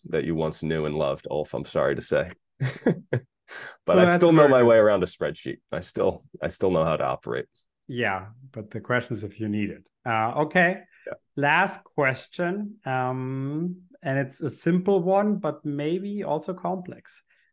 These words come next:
Speaker 2: What has your passion for fishing,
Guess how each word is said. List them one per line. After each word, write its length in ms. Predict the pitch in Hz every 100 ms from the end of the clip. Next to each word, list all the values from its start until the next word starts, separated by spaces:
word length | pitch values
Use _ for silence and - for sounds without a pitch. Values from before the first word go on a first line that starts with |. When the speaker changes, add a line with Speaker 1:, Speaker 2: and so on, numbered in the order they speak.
| -
Speaker 2:
What 180 | 147
has 440 | 151 156 143 139 156
your 260 | 139 143
passion 580 | - 139 147 147 165 151 -
for 180 | 123 -
fishing, 600 | 185 180 - 113 123 151